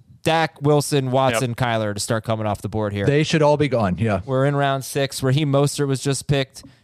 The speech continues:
Speaker 1: Darren Waller was just picked. Oh, I gotta make a pick here for the team that has, uh, that
Speaker 3: Really
Speaker 1: has
Speaker 3: feel like it's, Mahomes is not feeling as good when those guys come back in round six. Like, that's a,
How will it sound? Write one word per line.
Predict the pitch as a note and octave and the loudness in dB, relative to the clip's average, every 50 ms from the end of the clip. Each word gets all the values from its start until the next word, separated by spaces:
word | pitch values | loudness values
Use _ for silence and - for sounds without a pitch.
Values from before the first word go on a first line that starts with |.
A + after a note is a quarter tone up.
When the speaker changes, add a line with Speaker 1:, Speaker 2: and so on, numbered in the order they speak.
| _ _ - | _ _ -2
Speaker 1:
Darren | C#3 C#3+ D3+ D3 C#3+ C3+ | 0 2 2 2 2 2
Waller | B2 B2+ C3+ C#3 C#3+ C#3+ C3+ C3 B2 A#2+ | 2 4 4 4 6 4 4 4 2 2
was | A#2 A#2 A2 | 0 -2 -2
just | - B2 A#2 G#2+ - - | -2 -2 -2 -2 -2 -2
picked. | - A#2 A#2 A#2 - - - - - _ _ _ _ _ _ - | -2 -2 -2 -2 -6 -10 -14 -16 -16 _ _ _ _ _ _ -2
Oh, | C3 B2 | 0 0
I | B2 A#2+ | 2 2
gotta | A#2 A#2+ A#2 | 0 0 0
make | A2+ A#2 A2+ - | 0 -2 -2 -4
a | G2 | -4
pick | - A#2+ A2+ G#2 | -4 -4 -4 -4
here | - - A2 A2 A2 A2 A2 | -4 -4 -2 -2 -2 -4 -4
for | - - A2+ A2 A2 G#2+ | -6 -6 -4 -4 -2 -4
the | G2 G#2+ | -4 -6
team | - - - A#2+ A2+ A2 | -8 -6 -6 -4 -4 -4
that | A2 G#2+ G#2 | -4 -4 -2
has, | G#2+ G#2+ G#2+ G#2+ G#2+ G#2 G#2 - - - - _ _ _ _ _ _ _ _ _ _ _ _ _ _ _ _ _ _ _ _ - - - | -2 -2 -2 -2 -4 -4 -6 -8 -8 -10 -12 _ _ _ _ _ _ _ _ _ _ _ _ _ _ _ _ _ _ _ _ -12 -10 -10
uh, | - A2 G2+ G2 - G2 - G2+ - - - - - - - - _ _ _ - - - - | -8 -8 -8 -6 -6 -6 -8 -8 -10 -10 -14 -18 -20 -20 -20 -20 _ _ _ -14 -14 -8 -6
that | B2+ B2 A2 A#2 | -4 -2 2 4
Speaker 3:
Really | G#3+ A3 A3 G#3 G3+ | 6 6 6 6 4
Speaker 1:
has | F#3 A2 - | 2 0 0
Speaker 3:
feel | F#3+ F3+ F3 F3 | 2 4 4 4
like | E3 D#3+ D#3 C#3+ C#3+ D3+ | 4 4 2 2 0 -2
it's, | C#3 - - - - | -4 -4 -6 -12 -8
Mahomes | - D3+ C#3 B2+ C3+ D3 D3 C#3+ C3+ B2 A2 - B2+ - - _ _ _ _ _ - | -2 0 2 2 4 2 2 2 0 -2 -2 -2 -4 -4 -6 _ _ _ _ _ -6
is | - D3 B2+ G#2 G#2 | -4 -2 -2 0 0
not | C#3 C#3 C#3 C3+ C3+ - | 0 0 0 -2 -4 -4
feeling | - - C#3+ C3+ B2 B2 B2 A#2+ | -2 0 2 2 2 2 2 0
as | A2+ G#2+ F#2+ | 0 -2 -2
good | - C3 A#2+ A2+ G#2+ G#2 G2 G2 G#2+ - - | 0 0 2 2 2 0 0 -2 -4 -6 -6
when | - B2 C3 A#2+ A2+ A2 G#2+ | -4 -2 0 0 2 0 0
those | G2+ A#2 A#2+ A#2+ A#2 A2 G2+ | 2 2 2 2 2 0 0
guys | A2 A#2+ A2 A2 G#2 - | 0 2 2 2 0 0
come | - B2+ A#2 G#2+ | 0 0 0 2
back | G2+ A#2 A2+ G#2 - | 2 2 2 0 0
in | A2+ G2+ | 0 0
round | G2+ G2 G2 F#2 | 2 2 0 0
six. | - - G2 E2 - - - - - - - - - - _ _ _ _ _ _ _ _ _ _ _ - | -2 -2 -4 -4 -6 -6 -10 -10 -10 -12 -14 -18 -20 -20 _ _ _ _ _ _ _ _ _ _ _ -2
Like, | B2+ B2 | 0 2
that's | - F3 F3+ - | 2 0 2 2
a, | F3+ D#3+ | 2 0